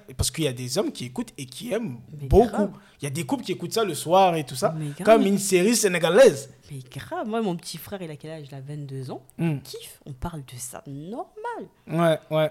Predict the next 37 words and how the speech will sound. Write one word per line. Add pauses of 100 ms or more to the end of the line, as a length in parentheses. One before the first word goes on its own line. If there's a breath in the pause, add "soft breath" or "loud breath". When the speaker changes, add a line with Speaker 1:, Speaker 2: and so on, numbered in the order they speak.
Speaker 1:
Donc
ne
négligez
pas
ça.
Franchement, (320 loud breath)
partagez.
Je
pense
que
ça
peut
être
utile
pour
moi. (200)
Je
sais
pas
pour
Gundo,
mais
pour
moi,
c'est (460)
le
podcast
le
plus
important (560)
Speaker 2:
Mm.
Speaker 1:
qu'on
ait
fait
depuis
le
début.